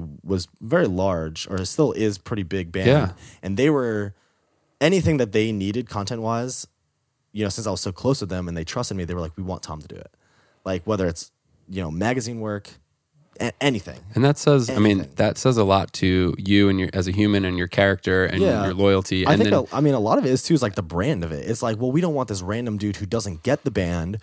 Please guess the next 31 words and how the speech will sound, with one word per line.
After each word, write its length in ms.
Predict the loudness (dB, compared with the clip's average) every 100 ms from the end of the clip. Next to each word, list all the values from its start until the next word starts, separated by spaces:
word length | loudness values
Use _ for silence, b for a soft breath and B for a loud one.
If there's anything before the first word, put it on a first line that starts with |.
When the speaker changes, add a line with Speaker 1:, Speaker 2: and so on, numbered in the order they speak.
| B B
Speaker 1:
who 60 |
Speaker 2:
Right. 60 | 2
Speaker 1:
doesn't 260 | 2 0 0
know 240 | 0 0
our 140 | 0
aesthetic 420 | -2 -2 -2 -2 -4
and 100 | -4
everything 360 | -4 -4 -6
to 100 | -4
just 160 | -6 -6
come 220 | -6 -4
in 100 | -2
and, 240 | -2 -4 -6
and 220 | -6 -6
kinda 200 | -6 -6
mess 200 | -4 -4
up 80 | -8
this 100 | -12
photo 220 | -6 -4
shoot. 320 | -4 -4 -6 -2
Speaker 2:
Sure. 280 | 0 0 -4 _
Speaker 1:
So 180 | -4 -2
then 160 | 0
that's 220 | 2 2 2
where, 120 | 0
like, 120 | 0
we 80 | -2
were 80 | -4
collabing 380 | -4 -4 -4 -4
a 40 |
lot. 460 | -2 0 0 -2